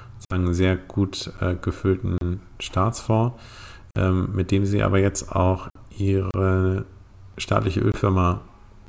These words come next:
umstrukturieren. Also ich meine, es war ja mal Statoil und jetzt ist es, äh, Equinor, glaub ich.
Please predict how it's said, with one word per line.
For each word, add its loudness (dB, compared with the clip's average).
umstrukturieren. -2
Also 0
ich -4
meine, 0
es -8
war 2
ja 2
mal 4
Statoil 0
und 0
jetzt -2
ist -4
es, -8
äh, 0
Equinor, 0
glaub 2
ich. -4